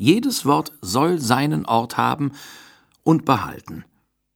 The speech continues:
Es ist eine Folge des Überhandnehmens des öffentlichen Wortes in Zeitung und Rundfunk,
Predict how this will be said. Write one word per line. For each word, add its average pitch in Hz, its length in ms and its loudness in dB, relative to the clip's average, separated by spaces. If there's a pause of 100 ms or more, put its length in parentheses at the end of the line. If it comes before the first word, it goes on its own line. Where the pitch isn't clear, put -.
(440)
Es 131 140 2
ist 160 180 0
eine 147 160 4
Folge 180 400 0
des 147 180 0
Überhandnehmens 165 960 0
des - 180 -2
öffentlichen 151 540 0
Wortes 135 360 0
in 127 120 0
Zeitung 135 420 0
und 127 140 0
Rundfunk, 151 560 0